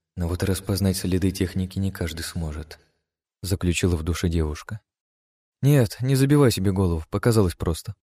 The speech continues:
расслабленно изрекла Трубецкая. "Пошли уже, а то Сергей Петрович нам голову открутит". Но к этому неогранённому придётся тщательно присмотреться. Если в таком возрасте он смог их достичь своими силами,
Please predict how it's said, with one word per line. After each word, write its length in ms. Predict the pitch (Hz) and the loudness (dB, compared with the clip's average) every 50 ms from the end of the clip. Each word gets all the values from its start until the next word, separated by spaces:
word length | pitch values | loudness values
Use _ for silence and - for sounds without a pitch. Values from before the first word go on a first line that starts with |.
| _ _ _ _ _ _ _ | _ _ _ _ _ _ _
расслабленно 560 | - 90 90 - 101 92 82 90 90 90 90 | -4 -2 0 0 0 0 2 2 2 2 2
изрекла 400 | 82 87 87 87 - - 90 85 | 2 2 0 0 0 0 -2 0
Трубецкая. 600 | - 90 82 80 85 - - - 82 80 82 - _ _ _ _ _ _ _ _ _ _ _ _ _ _ _ _ _ _ _ _ _ | 0 -2 -4 -2 -6 -6 -6 -6 -6 -6 -8 -10 _ _ _ _ _ _ _ _ _ _ _ _ _ _ _ _ _ _ _ _ _
"Пошли 340 | - 135 - - 185 190 185 | 2 2 2 4 4 6 6
уже, 280 | 175 139 127 123 113 - | 6 6 4 2 0 0
а 100 | - 120 | -2 0
то 100 | 117 131 | 2 2
Сергей 300 | 123 - 147 139 143 143 | 4 4 2 2 2 2
Петрович 420 | 131 - 127 - 143 143 127 - - | 2 2 2 4 4 4 4 4 2
нам 180 | 117 117 123 117 | 0 0 2 4
голову 240 | 131 127 120 107 104 | 4 4 6 4 4
открутит". 600 | 95 - - 107 101 92 - - - - - _ _ _ _ _ _ _ _ _ _ _ _ _ _ _ _ _ _ - | 2 0 0 0 0 0 0 -4 -10 -12 -18 _ _ _ _ _ _ _ _ _ _ _ _ _ _ _ _ _ _ -4
Но 160 | 92 87 87 | -2 -2 0
к 100 | - - | 0 0
этому 280 | 113 120 - 127 123 120 | 0 0 0 0 0 2
неогранённому 840 | 113 110 107 104 95 104 98 98 98 107 120 127 123 107 98 92 87 | 2 2 2 2 2 2 2 2 2 2 2 2 0 0 0 -2 -2
придётся 460 | - 98 90 85 101 95 - 104 92 | -2 -2 2 2 2 2 2 0 -2
тщательно 420 | - - 104 95 - 95 95 92 | 0 0 -2 0 0 0 -2 -2
присмотреться. 840 | 95 95 95 - - 107 104 101 98 92 85 78 78 - - - - - _ _ _ _ _ _ _ _ _ _ _ | -2 -2 -4 -2 -2 -4 -4 -2 -2 -4 -4 -4 -6 -8 -12 -14 -16 -18 _ _ _ _ _ _ _ _ _ _ _
Если 240 | 90 92 - - 95 | -4 -4 -2 -2 -4
в 80 | - | -2
таком 280 | - 98 - - 101 92 | -2 -4 -2 -2 -2 0
возрасте 480 | 90 101 104 104 95 92 87 - - 92 | 2 2 2 2 2 0 -2 -2 -2 -2
он 100 | 90 85 | -2 -2
смог 340 | - 92 92 92 90 - | -2 -2 -2 -2 -2 -2
их 100 | 95 90 | -4 -4
достичь 420 | 85 95 87 - - 101 92 - - | -2 -4 -4 -2 -4 -4 -4 -4 -6
своими 340 | - 90 87 87 87 87 87 | -4 -4 -2 -2 -2 -2 -4
силами, 520 | - - - 107 104 92 80 78 82 | -4 -4 -6 -4 -4 -4 -6 -8 -12